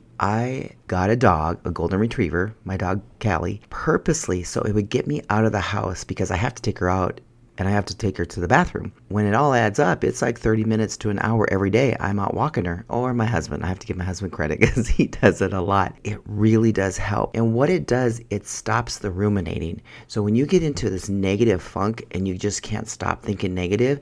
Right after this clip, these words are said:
when you go out and you start walking, it interrupts that ruminating and it starts getting you to focus on something else. And that's when you can start focusing on something positive. Plus, you're outside getting fresh air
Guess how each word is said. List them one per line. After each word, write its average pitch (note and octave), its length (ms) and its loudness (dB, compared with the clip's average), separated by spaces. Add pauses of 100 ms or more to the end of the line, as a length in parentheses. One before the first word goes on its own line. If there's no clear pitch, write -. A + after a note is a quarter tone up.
(120)
when G#2 180 4
you G2 80 2
go G2 160 8
out G2 340 8
and F2+ 80 -4
you F2+ 60 -6
start - 240 -2
walking, A2 480 4
it - 200 -4
interrupts G#2+ 680 2
that F2+ 260 -2
ruminating E2+ 640 0 (140)
and F#2+ 140 0
it - 100 -8
starts G2 340 2
getting G2+ 220 0
you G2+ 100 2
to F2 80 -2
focus - 360 -4
on F2+ 80 -6
something F#2+ 340 -4
else. D#3 340 -2 (120)
And G2 160 -4
that's B2+ 240 -2
when C#3 80 -4
you B2+ 80 -10
can A#2 120 -4
start - 280 -4
focusing G2+ 640 -2
on F2+ 260 -4
something F#2 320 -6
positive. G#2 640 -2 (100)
Plus, C3+ 600 -4
you're F#2 180 -2
outside F#2 480 0
getting F2 240 0
fresh F#2+ 380 2
air - 320 -2